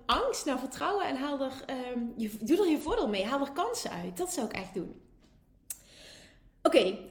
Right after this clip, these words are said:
eh, het is een heel lang bericht. Zo jammer, want jij leert juist dat, eh, dit me afhoudt van mijn eigen succes. Ja, dat geloof ik ook echt. Ik hoop dat jij dat ook gelooft.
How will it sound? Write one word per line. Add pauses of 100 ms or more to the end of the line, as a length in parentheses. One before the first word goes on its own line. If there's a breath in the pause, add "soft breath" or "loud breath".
eh,
het
is
een
heel
lang
bericht. (200)
Zo
jammer,
want
jij
leert
juist
dat,
eh, (100)
dit
me
afhoudt
van
mijn
eigen
succes.
Ja, (220)
dat
geloof
ik
ook
echt.
Ik
hoop
dat
jij
dat
ook
gelooft.